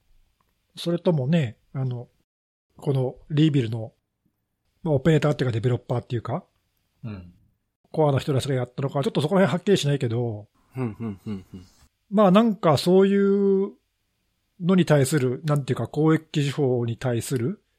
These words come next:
Speaker 1: な-、なんていうの？その、今回もゼロデーじゃん。どうやって、
Speaker 3: はい。
Speaker 1: <laughs> うん、どうやって見つけてるのか知らないけど、ちょっとね、あの、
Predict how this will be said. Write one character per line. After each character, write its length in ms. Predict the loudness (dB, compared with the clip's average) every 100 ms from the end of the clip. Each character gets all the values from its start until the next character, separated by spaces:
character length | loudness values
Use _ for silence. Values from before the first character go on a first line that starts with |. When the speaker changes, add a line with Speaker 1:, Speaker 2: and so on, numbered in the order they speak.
| _ _ _ _ _ _ _ _ -20 -10
Speaker 1:
な-、 180 | -8 -6
な 200 | -2 -2
ん 40 |
て 80 | -2
い 60 |
う 20 | -4
の？ 160 | -6 -4
そ 120 | -4
の、 300 | -4 -6 -12 _
今 120 | 0
回 120 | 2
も 100 | 2
ゼ 100 | 6
ロ 100 | 8
デ 120 | 12 10
ー 40 |
じ 80 | 8
ゃ 40 |
ん。 80 | -2 _ _ _
ど 160 | -4 4
う 20 |
や 80 | 4
っ 160 | 4 4
て、 80 |
Speaker 3:
は 180 | 4 6
い。 120 | 4 0 -14
Speaker 1:
<laughs> 240 | -20 _ 2
う 360 | 4 4 0
ん、 40 | 0
ど 120 | 4
う 20 |
や 80 | 4
っ 120 | 2
て 140 | 4
見 80 | 4
つ 60 | 4
け 80 | 4
て 60 |
る 40 | 4
の 80 |
か 80 | 4
知 80 | 2
ら 80 | 6
な 100 | 6
い 60 |
け 100 | 6
ど、 400 | 6 4 2 -2 _ _ _ _ _ _ _ _ _ _ _ _ _
ち 80 | -4
ょ 40 |
っ 140 | -4 0
と 120 | 4
ね、 240 | 4 4
あ 140 | 0 0
の、 600 | 2 2 0 0 -4 -8